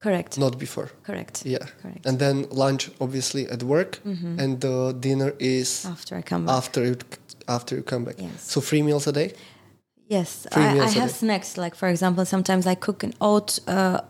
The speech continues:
Speaker 1: oat bar, or I eat fruits, yogurt, granola, like, these things as a snack. I count them as a snack 'cause before
Speaker 2: It's
Speaker 1: the,
Speaker 2: not a full meal, so.
Speaker 1: before
Speaker 2: <laughs>
Speaker 1: jiu-jitsu, I feel like I need to eat something
Speaker 2: Mm-hmm.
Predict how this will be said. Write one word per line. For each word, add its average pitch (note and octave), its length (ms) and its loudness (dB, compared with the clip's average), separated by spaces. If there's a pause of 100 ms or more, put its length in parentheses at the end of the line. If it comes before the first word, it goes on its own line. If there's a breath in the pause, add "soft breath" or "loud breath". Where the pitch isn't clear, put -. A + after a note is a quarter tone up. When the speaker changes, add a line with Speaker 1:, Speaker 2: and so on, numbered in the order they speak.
(120)
Speaker 1:
oat G3+ 380 0
bar, F#3 480 4 (420 loud breath)
or F3+ 300 4
I E3+ 120 4
eat F3 260 2
fruits, - 680 -2
yogurt, F3+ 440 4 (140)
granola, E3+ 560 0
like, E3 220 -4
these - 180 -6
things F#3 400 -4
as E3+ 180 0
a E3+ 60 4
snack. F3+ 420 0 (240 loud breath)
I G3+ 120 2
count A3+ 280 0
them G3+ 160 2
as E3+ 140 -4
a E3 40 -8
snack E3 420 -4 (280)
'cause - 260 -10 (400)
before G#3+ 380 4
Speaker 2:
It's A#3 160 8
Speaker 1:
the, D#3+ 80 8
Speaker 2:
not - 100 8
a D3+ 40 6
full C#3+ 240 2
meal, C3+ 200 2
so. G#3 120 6
Speaker 1:
before A3+ 280 4
Speaker 2:
<laughs> G3+ 60 2
Speaker 1:
jiu-jitsu, A#3+ 480 4
I G3+ 140 4
feel G3+ 240 -2
like G#3 120 0
I G3 120 0
need F#3+ 160 -2
to F#3+ 100 -8
eat F#3+ 180 -4
something F3+ 500 0
Speaker 2:
Mm-hmm. C3+ 160 -8